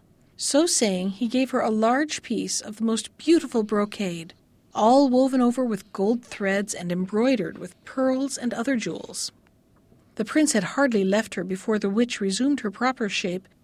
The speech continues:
and tore about the room, raging and storming and flinging the beautiful silk on the floor. What was she to do with such things? She roared.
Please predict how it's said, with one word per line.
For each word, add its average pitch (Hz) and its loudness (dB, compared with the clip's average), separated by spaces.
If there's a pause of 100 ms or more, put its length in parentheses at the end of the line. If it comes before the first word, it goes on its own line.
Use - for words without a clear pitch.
(200)
and 247 4
tore 311 4
about 240 4
the 247 4
room, 214 2
raging 240 4
and 190 -2
storming 208 0
and 185 -4
flinging 262 4
the 190 0
beautiful 196 -2
silk 196 -4
on 160 -14
the 165 -16
floor. - -14 (520)
What 381 -2
was 370 6
she - 4
to 339 2
do 381 4
with 349 0
such - -2
things? 170 -4
She - 0
roared. 175 -4